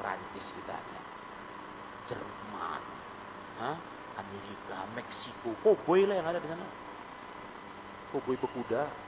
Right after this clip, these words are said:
Masa itu ditanya? Katanya dunia. Kau jangan bodoh. Ini masalah agama tuh sumber Islam itu dari Timur Tengah ini. Negeri-negerinya. Syam,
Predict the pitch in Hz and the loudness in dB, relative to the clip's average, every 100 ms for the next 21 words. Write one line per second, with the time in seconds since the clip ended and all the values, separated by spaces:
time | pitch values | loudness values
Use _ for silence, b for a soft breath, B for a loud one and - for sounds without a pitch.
0 | - - - - - - - - 381 415 | -12 -12 -12 -12 -10 -10 -10 6 8 10
1 | 311 339 285 262 214 160 151 143 - - | 8 6 6 12 12 12 6 4 0 -8
2 | - 233 311 392 285 320 359 339 226 - | -4 -2 4 4 4 8 12 12 12 4
3 | - - - - - 233 214 185 139 110 | -6 -8 -10 -8 -4 0 0 0 0 0
4 | 165 123 107 98 95 90 - - - - | 0 0 -2 -2 -6 -6 -6 -4 2 4
5 | 311 302 269 214 208 208 233 - 302 285 | 4 4 4 6 6 6 2 2 2 6
6 | 269 262 220 220 220 196 175 139 226 - | 10 10 8 4 8 10 8 2 0 10
7 | 180 151 240 - - - - - - - | 10 10 6 0 -6 -10 -10 -10 -10 -10
8 | - - 302 302 - 330 330 254 392 392 | -10 -4 0 0 0 0 0 0 -4 -4
9 | 349 349 - - 226 202 202 - 175 247 | -4 -4 -6 0 2 4 4 2 2 2
10 | 311 302 285 - - - - - 95 104 | 2 0 0 -6 -10 -6 0 2 4 6
11 | 117 117 | 6 6